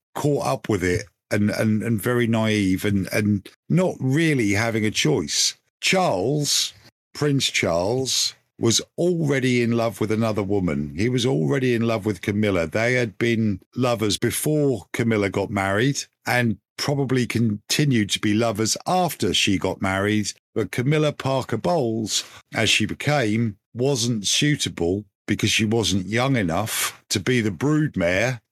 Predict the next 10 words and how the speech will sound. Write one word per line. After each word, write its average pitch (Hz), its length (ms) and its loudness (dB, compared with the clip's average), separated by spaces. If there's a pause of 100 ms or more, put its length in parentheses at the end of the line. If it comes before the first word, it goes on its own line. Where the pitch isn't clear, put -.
(120)
to 95 100 -2
produce - 680 0
the 120 260 0
heir 95 440 0 (140)
and 92 100 0
a 95 80 0
spare. 90 600 -2 (160)
So 135 480 0 (260)
Diana 165 380 0
Spencer 110 760 0